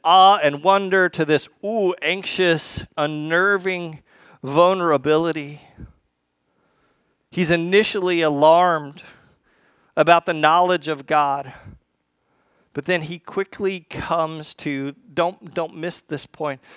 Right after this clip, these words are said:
he quickly comes to comfort in God's knowledge.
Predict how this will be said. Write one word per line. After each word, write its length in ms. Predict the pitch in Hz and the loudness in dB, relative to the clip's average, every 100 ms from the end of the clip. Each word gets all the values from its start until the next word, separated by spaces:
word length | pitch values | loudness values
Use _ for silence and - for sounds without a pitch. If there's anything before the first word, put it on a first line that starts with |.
| - | -18
he 100 | - | -16
quickly 480 | - - 196 190 180 | -8 -6 -4 -4 -6
comes 840 | - - 170 151 151 135 120 - _ _ _ _ - | -6 -10 -6 -6 -6 -12 -14 -18 _ _ _ _ -16
to 280 | - 139 135 | -8 -6 -6
comfort 680 | - - 175 - 104 - _ - - _ _ _ _ _ | -10 -10 -10 -12 -14 -14 _ -20 -20 _ _ _ _ _
in 540 | - 127 110 107 113 117 _ | -12 -8 -8 -10 -16 -20 _
God's 420 | - 117 104 - - | -6 -6 -6 -10 -16
knowledge. 540 | 107 - - - | -16 -16 -20 -20